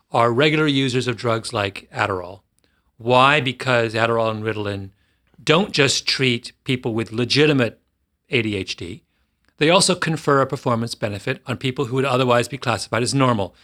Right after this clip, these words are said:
These are performance ha-, enhancing drugs, which if you're facing a huge test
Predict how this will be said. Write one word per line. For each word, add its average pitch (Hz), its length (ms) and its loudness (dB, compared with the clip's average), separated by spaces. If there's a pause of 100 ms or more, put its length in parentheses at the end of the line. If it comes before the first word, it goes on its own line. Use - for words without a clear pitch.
(220)
These 151 180 0
are 170 120 4
performance 190 540 0
ha-, - 280 -4
enhancing 135 540 -2
drugs, 107 520 -2 (440)
which 135 320 -2
if 156 180 0
you're 170 100 2
facing 160 460 2
a 143 60 2
huge 143 360 0
test 117 460 0